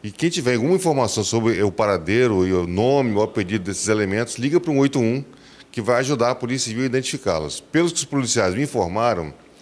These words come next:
lá em Rio Bananal, tanto a Polícia Militar quanto a Polícia Civil, esses elementos não são de lá, são de outros locais. Então a gente procura em outras regiões também se esses autores, que esses autores podem estar.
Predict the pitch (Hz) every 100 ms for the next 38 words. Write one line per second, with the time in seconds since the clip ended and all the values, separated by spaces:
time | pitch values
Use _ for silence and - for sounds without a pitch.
0 | - - 104 92 90 85 85 98 123 123
1 | 120 - 98 90 90 78 85 98 95 92
2 | 92 85 95 80 139 110 - - 110 110
3 | 113 104 123 113 127 - 156 170 156 156
4 | 139 95 78 - - 117 110 123 135 139
5 | 143 95 78 73 - - - - - 98
6 | - 123 123 123 127 123 110 107 123 131
7 | 117 104 120 107 101 107 110 92 98 117
8 | - - - - - 101 101 117 107 104
9 | 101 - 123 123 113 92 104 - 110 113
10 | 110 73 69